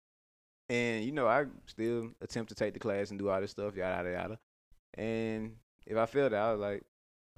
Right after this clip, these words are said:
"Well, that nigga did say I probably gonna fail it the first time I took the class." You know what I mean? It is what it is. This is some shit that happens. I'll probably do a better job the second time I take it.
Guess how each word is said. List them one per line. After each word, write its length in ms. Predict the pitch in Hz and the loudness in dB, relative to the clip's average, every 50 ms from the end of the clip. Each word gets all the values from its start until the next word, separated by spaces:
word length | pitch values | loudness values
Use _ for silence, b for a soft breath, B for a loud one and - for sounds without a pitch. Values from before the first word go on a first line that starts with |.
| - _ _ _ | -20 _ _ _
"Well, 120 | - 101 117 | 0 2 2
that 120 | 151 - | 4 4
nigga 200 | 294 349 311 294 | 4 4 4 6
did 220 | 294 339 359 381 370 | 6 6 6 6 6
say 160 | 370 339 339 | 6 4 6
I 120 | 294 285 | 6 6
probably 240 | - - 254 240 240 | 8 8 8 6 8
gonna 120 | 220 233 | 4 2
fail 200 | - - 320 311 240 | 2 2 4 4 4
it 40 | 214 | 2
the 60 | 233 | 2
first 240 | - 262 220 208 - | 2 4 4 4 4
time 140 | 226 202 | 2 0
I 40 | 208 | 0
took 200 | 208 - 220 208 | 2 2 0 0
the 60 | - | 2
class." 220 | - 233 220 220 196 | 2 2 2 4 2
You 180 | 156 143 165 196 | 2 0 -2 -4
know 80 | 190 | -4
what 60 | 190 196 | -2 -2
I 160 | 190 196 208 | 0 0 0
mean? 120 | 214 208 214 _ - - | -2 -2 -4 _ -10 -4
It 140 | - 151 170 | 0 4 6
is 140 | 190 185 | 6 6
what 120 | 175 180 180 | 6 6 6
it 80 | 180 185 | 8 8
is. 160 | 185 160 113 | 8 8 8
This 120 | 120 139 139 | 4 0 -2
is 40 | - - | -2 -8
some 180 | - - 147 | -6 -4 -4
shit 180 | - - 156 - | 0 0 2 6
that 120 | 147 151 | 8 8
happens. 480 | 156 151 147 - - 73 73 - - - _ _ _ _ _ _ _ _ _ - | 10 10 8 6 4 -6 -12 -14 -18 -20 _ _ _ _ _ _ _ _ _ -2
I'll 160 | - 90 98 | 0 0 2
probably 260 | - 104 104 113 117 | 4 6 6 6 6
do 140 | 113 123 123 | 4 2 2
a 40 | 117 | 4
better 200 | 110 117 123 117 | 4 4 4 4
job 240 | 107 110 113 120 110 | 4 4 2 2 2
the 40 | - | 0
second 240 | - 135 139 131 117 | 0 0 0 0 0
time 200 | - 101 85 90 | -2 -2 -2 -2
I 40 | 90 | -4
take 280 | - 92 82 85 - | -4 -4 -6 -6 -8
it. 80 | - | -12